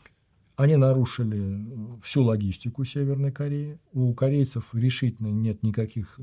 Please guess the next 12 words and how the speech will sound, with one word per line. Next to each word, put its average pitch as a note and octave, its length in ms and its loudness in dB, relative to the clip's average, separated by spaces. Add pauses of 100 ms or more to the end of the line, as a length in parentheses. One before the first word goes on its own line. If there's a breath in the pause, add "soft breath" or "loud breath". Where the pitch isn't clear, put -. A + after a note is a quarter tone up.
(160)
способов G#2 500 -6
противостоять G#2+ 800 -6
В G#2+ 140 -4
В G#2+ 160 -2
С. E3+ 220 -4 (520 loud breath)
И D#3+ 60 0
это F3+ 200 4
вот C3+ 140 4
война C#3 680 4 (680)
воздуха C#3+ 520 2
и A#2 100 2
земли, A2+ 520 2